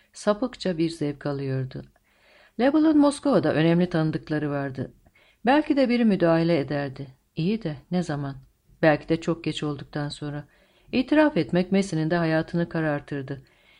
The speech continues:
Massey'nin arkadaşlarını ateşe atmakta cabası. En kötüsü itiraf etmek bir daha Irena'yı görememek demekti. Bunu düşününce endişesi daha da arttı. Hücredeyken kadına haber vermesi imkansızdı. Konuşmayacaktı.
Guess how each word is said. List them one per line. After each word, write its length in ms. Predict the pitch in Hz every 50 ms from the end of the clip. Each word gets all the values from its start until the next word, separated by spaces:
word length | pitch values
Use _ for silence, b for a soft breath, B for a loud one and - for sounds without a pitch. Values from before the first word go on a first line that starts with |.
| b b
Massey'nin 400 | - 226 262 262 - 311 311 302
arkadaşlarını 760 | 262 214 220 220 - 226 208 220 214 - - 208 214 220 226 -
ateşe 340 | 175 - 190 185 - 190
atmakta 520 | 175 170 - - 156 147 147 - - 175 175
cabası. 520 | - 165 160 147 147 143 - - - 127 - _ _ _ _ _ _
En 160 | 156 160 156
kötüsü 520 | - - 147 143 - 151 - - 214 226 226 B B B B B B
itiraf 500 | - 240 240 240 285 285 294 285 262 -
etmek 420 | 160 147 - - 180 185 185 - -
bir 160 | 233 226 165
daha 200 | 151 165 170 -
Irena'yı 480 | - 165 160 170 170 160 151 151 170 165
görememek 580 | 165 156 156 160 151 151 143 139 139 135 _
demekti. 440 | - 139 139 139 135 _ - - 147 - - _ _ _ _ _ _ _ _ _
Bunu 180 | 170 151 156 143
düşününce 680 | 156 151 - - 147 151 143 143 139 - 190 190 190 b b b b b -
endişesi 580 | 165 165 160 151 156 - - 151 - - 156
daha 260 | 165 160 156 156 143
da 100 | 143 143
arttı. 380 | 135 135 135 131 _ - 139 131 b b b b b b b b b b b -
Hücredeyken 680 | 180 165 156 175 170 160 165 156 160 - 190 190 185 185
kadına 360 | - 170 156 165 175 175 170
haber 340 | 170 156 165 175 175 170 147
vermesi 460 | 151 143 143 139 143 147 - - 180
imkansızdı. 760 | 170 165 160 - 165 156 156 - - - 143 - _ 147 139 - _ _ _ _ _ _ _ _
Konuşmayacaktı. 840 | - 285 302 294 - - - 160 147 131 - 139 139 139 _ - -